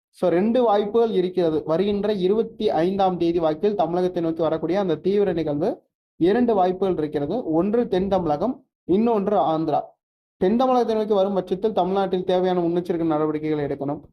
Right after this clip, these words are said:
அல்லது அது விலகி போகும் பட்சத்தில் ஆந்திராவுக்கு தேவையான அளவுக்கு முன்னெச்சரிக்கை நடவடிக்கைகளை எடுக்கணும் அப்படின்றத நான் குறிப்பிட்டுக்கிறேன்.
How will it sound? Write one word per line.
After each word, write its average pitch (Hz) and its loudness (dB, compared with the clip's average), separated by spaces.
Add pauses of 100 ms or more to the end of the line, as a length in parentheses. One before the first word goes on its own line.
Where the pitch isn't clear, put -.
(320)
அல்லது 190 4
அது 170 2
விலகி 220 0
போகும் 196 0
பட்சத்தில் 170 -2
ஆந்திராவுக்கு 214 0
தேவையான 175 0
அளவுக்கு 160 0
முன்னெச்சரிக்கை 165 -2
நடவடிக்கைகளை 147 -2
எடுக்கணும் 147 -4
அப்படின்றத 147 -2
நான் 180 -2
குறிப்பிட்டுக்கிறேன். 151 -4